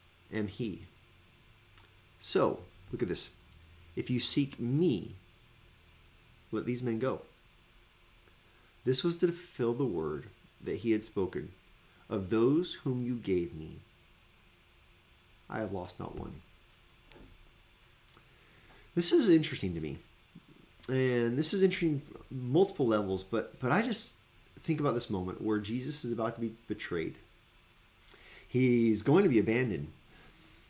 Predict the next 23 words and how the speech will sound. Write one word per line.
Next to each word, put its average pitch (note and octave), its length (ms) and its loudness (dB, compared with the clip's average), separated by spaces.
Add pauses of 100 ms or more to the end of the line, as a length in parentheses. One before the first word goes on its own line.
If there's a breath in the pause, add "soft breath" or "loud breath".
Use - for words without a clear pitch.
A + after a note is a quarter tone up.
(260 soft breath)
But D#3+ 240 6
in F3+ 220 6
this A#3+ 180 0
moment, G2+ 320 2
his E3+ 340 8
concern A#2+ 560 0
is G2 160 2
not, G#2 380 0 (100)
"Man, A2 300 -4 (340)
this G#2+ 140 -6
cross," G#2+ 640 -2
and, G2 180 -4
"Oh D#3 260 2
man, B2 380 4
this A#2 140 0
betrayal," A2+ 540 0
and, A2+ 80 0
"Oh, E3+ 180 8
Judas, D3+ 440 8
you, D3+ 200 2 (280 loud breath)
you've D3+ 140 8
betrayed C#3 360 4
me." B2+ 160 -2